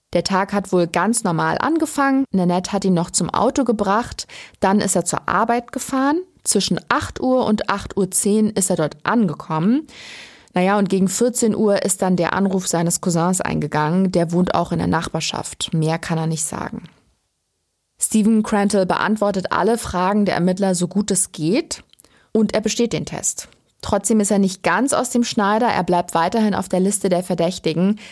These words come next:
Sicherlich auch, weil die Aussagekraft dieser Methode, wie gesagt, eingeschränkt ist. Okay, also was wissen wir bisher? Das Opfer, Nanette Crantle, wurde kaltblütig in den eigenen vier Wänden in den Kopf geschossen.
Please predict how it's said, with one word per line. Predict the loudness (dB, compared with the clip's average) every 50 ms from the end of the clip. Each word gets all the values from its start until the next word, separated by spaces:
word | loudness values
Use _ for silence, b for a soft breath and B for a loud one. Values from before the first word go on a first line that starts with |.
| B B _
Sicherlich | 0 0 2 2 2 2 0 0 0 0 0
auch, | 0 0 0 0
weil | 0 2
die | 2 0 0 0
Aussagekraft | 2 2 2 2 0 0 0 0 0 -2 -6 -6 -4 -4 -4 -2 -2
dieser | -2 0 2 2
Methode, | 2 2 0 0 -2 -2 0 0 -2
wie | -2
gesagt, | -2 -2 -2 -2 -2 -2 -4 -4
eingeschränkt | -6 -4 -4 -4 -4 -6 -8 -8 -10 -12 -12 -14
ist. | -10 -8 -8 -8 -8 -12 _ _ _ _ _ _ _ _ _ _ _ _ _ _ _ _ _ _ _ _ _ _ _ _ _ -4
Okay, | -2 -2 0 0 0 2
also | 2 0 0 0
was | 0 0 0 -2 -2 -2
wissen | -2 -2 0 2 2 2
wir | 4 4 2 2
bisher? | 0 -2 -2 -2 -2 0 0 -2 -4 -4 -4 -4 -4 -4 -6 -10 -16 _ _ _
Das | -2 -2 -2 0 0
Opfer, | -2 -2 -2 -2 -2 0 2 2 2 0 0 2
Nanette | 2 2 4 4 2 2 0 -4
Crantle, | -6 -4 -2 0 0 -2 0 0 0 0 2 2 2
wurde | 0 0 0
kaltblütig | -2 -2 0 0 0 0 0 -2 -2 -2 0 0 0 2
in | 2
den | 2 2 2
eigenen | 0 0 0 0 2 2 0
vier | 0 -2 -2 -2 0 0 0
Wänden | 0 0 0 0 0
in | 0
den | 0 -2
Kopf | -2 -2 -2 -4 -4
geschossen. | -6 -8 -6 -6 -6 -4 -4 0 0 2 2 2 0 -2